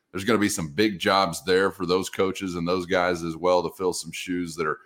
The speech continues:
left vacant. But from a year ago to now, I'm really looking at pass catchers and the O-line and wondering whether or not these groups can be a lot different than they were.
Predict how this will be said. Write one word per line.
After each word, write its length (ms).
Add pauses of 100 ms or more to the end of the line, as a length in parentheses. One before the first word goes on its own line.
(320)
left 320
vacant. 520
But 200 (380)
from 160
a 40
year 200
ago 260
to 100
now, 460
I'm 200
really 200
looking 280
at 160
pass 280
catchers 600
and 180
the 140
O-line 560 (340)
and 80
wondering 320
whether 240
or 40
not 260
these 180
groups 300
can 180
be 300
a 60
lot 400
different 280
than 160
they 120
were. 380